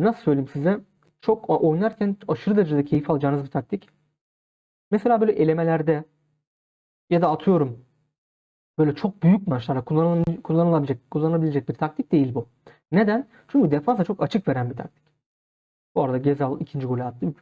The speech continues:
İki bir oldu maç. Ee, bu taktik mesela böyle elemelerde geridesiniz ve mutlak galibiyet istiyorsunuz ya da gol atmanız lazım, beraberliği yakalamanız lazım.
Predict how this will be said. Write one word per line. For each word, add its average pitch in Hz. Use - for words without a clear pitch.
İki -
bir 131
oldu 123
maç. 202
Ee, 135
bu 262
taktik -
mesela 202
böyle 165
elemelerde 170
geridesiniz 151
ve 185
mutlak 180
galibiyet 165
istiyorsunuz 147
ya 160
da 190
gol 165
atmanız 151
lazım, 131
beraberliği 151
yakalamanız 135
lazım. 139